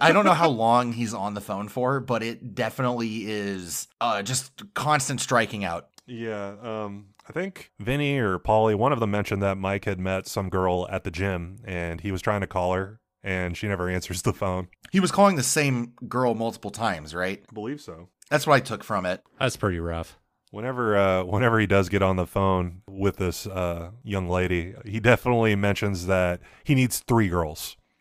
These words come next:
Speaker 1: Yeah.
Speaker 3: Hmm.
Speaker 2: He's very adamant that, yeah, like, a total of three. I need three girls to come out with us.
Speaker 1: What was the exact thing that he said? He was like,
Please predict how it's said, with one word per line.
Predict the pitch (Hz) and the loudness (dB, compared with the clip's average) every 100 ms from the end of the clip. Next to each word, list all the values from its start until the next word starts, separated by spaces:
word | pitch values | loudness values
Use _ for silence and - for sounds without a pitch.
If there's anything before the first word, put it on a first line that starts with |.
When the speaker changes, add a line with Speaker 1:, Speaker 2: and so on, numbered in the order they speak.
| _ 95 | _ -16
Speaker 1:
Yeah. | 76 69 67 _ _ _ _ | -14 -14 -16 _ _ _ _
Speaker 3:
Hmm. | 85 | -4
Speaker 2:
He's | 87 110 90 | 2 2 4
very | 113 113 113 | 6 6 6
adamant | 101 98 98 95 90 | 4 2 2 0 2
that, | 98 98 | 0 2
yeah, | 131 104 | 4 4
like, | 90 98 - | 4 2 2
a | 101 | -2
total | - 123 117 117 123 | 4 6 6 4 2
of | 98 | 0
three. | - - 98 110 135 151 107 | 0 0 2 4 2 -2 -2
I | |
need | 101 95 | 0 -2
three | - - 98 113 117 123 113 - - | -4 -2 0 2 0 -2 -6 -14 -2
girls | 104 113 135 139 - - _ | 6 6 6 4 -6 -12 _
to | - | -12
come | 107 110 | -8 -2
out | 117 | -2
with | 131 135 | 0 2
us. | 135 - - - _ | 2 0 -10 -18 _
Speaker 1:
What | 151 214 | -2 0
was | 254 | 0
the | 254 | -2
exact | 214 120 120 135 135 | -2 0 0 0 -2
thing | 160 | -6
that | 160 | -6
he | 160 | -4
said? | 143 170 165 151 | -2 0 0 -2
He | 131 | -4
was | 135 117 | -4 -4
like, | 135 131 110 98 | -4 -4 -4 -8